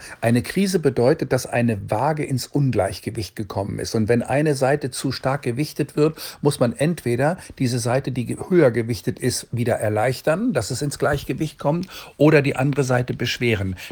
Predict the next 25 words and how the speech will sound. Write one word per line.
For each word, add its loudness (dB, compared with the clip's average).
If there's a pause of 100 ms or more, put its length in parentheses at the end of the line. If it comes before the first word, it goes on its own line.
Dann 2
kommen 0
wir 0
aus 0
dieser 0
Krise -2
wieder -4
heraus -2
und -2
sind 0
wieder -2
in -2
der -2
Waage. -4 (260)
Was 0
wir 0
hier 2
haben, -2
ist -4
aber -2
ein -2
Dilemma. -2 (300)
Ein 0
Dilemma 2
bedeutet, 0